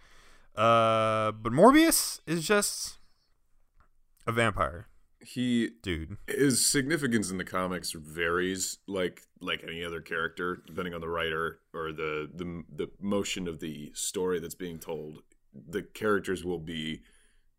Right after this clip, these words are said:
Speaker 2: less or more significant, depending. But, um, Michael Morbius is a doctor who had a condition that I think made him some version of blood sick,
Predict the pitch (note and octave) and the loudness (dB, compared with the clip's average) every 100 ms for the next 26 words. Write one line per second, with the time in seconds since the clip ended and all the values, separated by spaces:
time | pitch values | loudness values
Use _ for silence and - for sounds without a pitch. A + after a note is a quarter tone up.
0 | - F#2 G2+ F#2+ - F#2+ F2 F2 F2+ - | -14 -2 0 2 2 0 0 -2 -2 -4
1 | D#2+ D#2+ - C#2 - - D2+ C#2+ C#2 A1 | -6 -10 -10 -12 -12 -14 -12 -12 -10 -12
2 | - - F#2+ F2 E2 D#2+ D#2 D#2+ - _ | -16 -8 -4 -4 -4 -6 -8 -14 -16 _
3 | _ _ _ _ _ _ _ _ _ _ | _ _ _ _ _ _ _ _ _ _
4 | _ _ G2 C3 A#2+ G#2+ G#2+ G#2 G2+ G2 | _ _ 2 6 6 6 6 6 6 6
5 | - - - G2 F#2 F2+ E2+ - - F#2 | 4 0 2 2 2 0 -4 -6 -6 -4
6 | E2+ E2+ D#2+ - _ A2+ F#2 - - D#2+ | -2 -4 -8 -10 _ 2 4 4 -2 -2
7 | G#2 - _ _ G#2 F#2 F2+ F2 E2+ D#2 | -2 -4 _ _ -4 2 4 4 2 -4
8 | _ _ _ _ _ G#2+ G2+ A2+ A2+ A#2 | _ _ _ _ _ -2 6 6 6 4
9 | G#2+ G#2 G2+ F2+ F#2 E2+ - _ _ _ | 2 2 0 -2 0 0 -2 _ _ _
10 | _ _ _ - - B2 A2+ A2+ G#2+ F#2 | _ _ _ -14 -8 -6 -2 2 2 2
11 | F#2 E2+ E2 _ _ - - A2+ G2+ F2+ | -2 -6 -10 _ _ -4 0 0 0 -2
12 | E2+ F2 F#2+ F#2 F2 D#2+ D2+ E2 D#2 D#2+ | -6 0 0 0 -4 -8 -8 -6 -4 -4
13 | D#2+ D#2+ - F2 D#2+ - | -4 -4 -4 -4 -6 -12